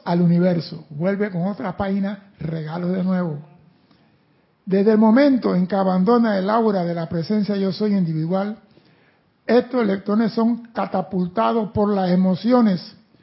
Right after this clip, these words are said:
por los pensamientos y por las acciones vibratorias de los cuerpos físico y etérico. Y su viaje dentro del universo son completamente desbaratados por las fuerzas desintegradoras del canal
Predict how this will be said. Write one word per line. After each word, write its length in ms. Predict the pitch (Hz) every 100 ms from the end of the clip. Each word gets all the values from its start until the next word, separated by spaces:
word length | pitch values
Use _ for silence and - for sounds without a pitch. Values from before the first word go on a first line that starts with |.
| _ _ _
por 160 | - 202
los 180 | 196 180
pensamientos 920 | 208 185 190 185 233 262 220 208 196 - _ _ _ _ _
y 160 | 185
por 260 | 185 202 190
las 180 | 185 180
acciones 380 | - 233 233 190
vibratorias 760 | 196 190 185 185 240 233 226
de 80 | 196
los 200 | 185 175
cuerpos 440 | - 220 226 220 185
físico 400 | - 240 240 214
y 60 | 190
etérico. 580 | 165 220 208 165 156 143 _ _ _ _ _ _ _ _ _
Y 140 | 214
su 240 | 202 226
viaje 540 | 214 240 320 262 254 233
dentro 400 | 240 262 240 226
del 80 | 202
universo 640 | 190 190 233 226 226 208 - _
son 480 | - - 214 220 220
completamente 960 | 190 165 202 208 202 208 214 214 208 - _ _ _ _
desbaratados 1400 | 170 196 190 185 190 196 190 190 262 277 233 175 - - _ _ _ _
por 180 | - 185
las 220 | 185 175 -
fuerzas 460 | 220 226 240 220
desintegradoras 1040 | 175 190 208 180 185 180 180 175 208 220 214
del 100 | 190
canal 420 | 175 180 214